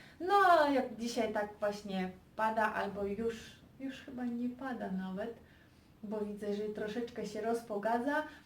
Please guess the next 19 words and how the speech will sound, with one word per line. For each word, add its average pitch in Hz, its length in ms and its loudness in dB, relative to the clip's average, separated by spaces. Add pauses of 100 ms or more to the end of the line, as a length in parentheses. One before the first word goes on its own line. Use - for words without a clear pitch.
(180)
no 320 220 0
to 285 180 2
za 247 140 2
chwilę 247 580 2 (760)
pokażę 220 480 0
Wam 190 300 0
widok 208 420 2
z 196 120 -8
mego 196 360 0
okna. 240 580 4 (600)
No 214 440 -2
i, 208 40 -6
i, 190 500 -8
i 185 40 -8
zobaczcie, 185 600 -12
jak - 260 -20
ładnie - 340 -18
tutaj 180 400 -18
jest. 170 260 -20